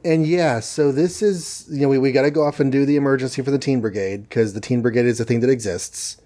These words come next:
And the hu-, um, there's a new helicopter here, so, um, no. As those wonderful Avengers near their helicopter for their return trip to New York,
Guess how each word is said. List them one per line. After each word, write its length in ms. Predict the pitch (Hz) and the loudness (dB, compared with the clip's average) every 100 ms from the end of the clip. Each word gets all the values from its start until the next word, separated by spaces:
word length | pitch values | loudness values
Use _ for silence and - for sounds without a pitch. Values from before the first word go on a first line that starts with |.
| _ _ _ | _ _ _
And 380 | 131 117 110 107 | 2 2 2 -2
the 80 | 107 | 0
hu-, 300 | 123 120 120 117 | 2 2 2 0
um, 220 | 113 110 | -2 2
there's 160 | 127 127 | 4 4
a 40 | |
new 100 | 170 | 4
helicopter 540 | 165 151 135 107 - | 4 4 2 -2 -4
here, 300 | 92 98 87 | -6 -6 -8
so, 560 | 87 - 110 101 98 98 | -8 -6 -4 -4 -6 -6
um, 460 | 104 104 98 95 92 _ _ - | -6 -6 -6 -8 -14 _ _ 0
no. 320 | 127 98 85 - _ - | 0 2 -4 -10 _ -2
As 320 | 117 120 107 | 4 4 4
those 320 | 107 127 127 113 | 0 2 0 0
wonderful 460 | 123 139 143 147 | 0 0 0 0
Avengers 520 | 143 123 120 120 117 113 | 2 0 0 0 -2 -2
near 380 | 120 127 139 | -2 0 2
their 180 | 139 135 | 2 2
helicopter 580 | 127 120 120 117 113 117 | 0 -2 0 -2 -2 -2
for 140 | - | 0
their 120 | 117 110 | 2 0
return 420 | 110 - 123 127 | -2 -4 -2 -2
trip 220 | 127 127 | -2 -2
to 80 | 117 | -2
New 120 | 120 | -2
York, 520 | 120 113 98 101 - | 0 0 -2 -6 -12